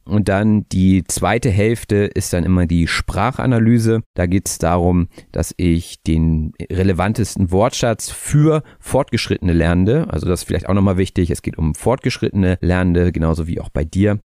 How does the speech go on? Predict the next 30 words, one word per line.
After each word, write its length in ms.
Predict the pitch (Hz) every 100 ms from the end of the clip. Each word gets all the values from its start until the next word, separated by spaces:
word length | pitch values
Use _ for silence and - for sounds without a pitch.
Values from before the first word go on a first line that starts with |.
| -
Das 80 | 92
heißt, 160 | -
alle 220 | - 127 135
Leute, 340 | 110 120 113
die 140 | 98
das 240 | 98 107 -
jetzt 180 | 101 -
hier 180 | 107
verstehen 520 | 98 98 - 127 165 147
können 460 | 143 175 180 190 - - - _
oder 240 | 113 104
zumindest 500 | - 107 113 110 -
zu 140 | - 98
neunzig, 480 | 95 117 - 104
fünfundneunzig 540 | - 143 107 85 - -
Prozent 380 | 82 - 80 -
verstehen 360 | - - 78
können, 220 | - 87 - - - -
an 160 | - 87
die 120 | 92
ist 120 | -
das 100 | -
gerichtet. 480 | 92 90 110 120 -
Und 440 | 110 107 107 -
diese 180 | 113 110
letzten 440 | 113 135 - 123
fünf 280 | 117 143 147
bis 200 | - 123
zehn 200 | - 127
Prozent 640 | - 110 - - 113 156